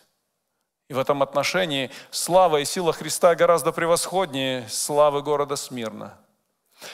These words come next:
Христос имеет особую силу, Христос имеет особое прославленное тело. Христос напоминает о себе, что Он был мертв и се жив. Что еще мы видим здесь?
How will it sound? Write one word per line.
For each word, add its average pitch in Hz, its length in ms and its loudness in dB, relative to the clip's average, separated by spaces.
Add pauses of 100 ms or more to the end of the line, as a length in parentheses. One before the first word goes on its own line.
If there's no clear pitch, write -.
(140)
Христос 165 580 0
имеет 175 340 0
особую 151 500 0
силу, 160 280 -4
Христос 156 580 -4
имеет 165 340 -2
особое 156 460 2
прославленное 135 680 2
тело. 160 260 2
Христос 151 460 -4
напоминает 160 640 0
о - 20 -4
себе, 123 380 -4
что - 180 -4
Он 131 100 -6
был 131 160 -2
мертв 143 480 -4 (520)
и 127 120 -6
се 120 460 -4 (380)
жив. 107 300 -6 (840)
Что - 240 -2
еще 214 260 0
мы 165 140 -2
видим 131 260 -4
здесь? 156 480 -2